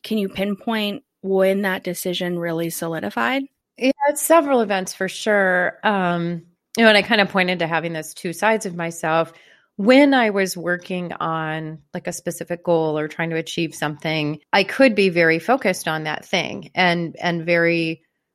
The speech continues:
Speaker 2: diligent in doing what I needed to do to get that thing done. But there would come this moment where I was like, "Oh, that's done." Like,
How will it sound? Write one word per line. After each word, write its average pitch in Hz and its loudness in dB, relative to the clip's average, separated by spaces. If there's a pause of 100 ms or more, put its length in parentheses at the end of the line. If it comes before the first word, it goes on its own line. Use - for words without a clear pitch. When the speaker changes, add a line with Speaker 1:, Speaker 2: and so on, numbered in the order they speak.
(100)
Speaker 2:
diligent 170 4
in 156 -8
doing 175 -2
what 165 -2
I 156 0
needed 160 -6
to 160 -8
do 156 -6
to 156 -8
get 147 -10
that - -4
thing 165 -6
done. 180 0 (240)
But 180 2
there 190 4
would 175 2
come 190 -2
this 175 0
moment 185 4
where 156 2
I 160 4
was 175 0
like, 170 -4
"Oh, 220 4
that's 175 2
done." 185 2
Like, 160 -4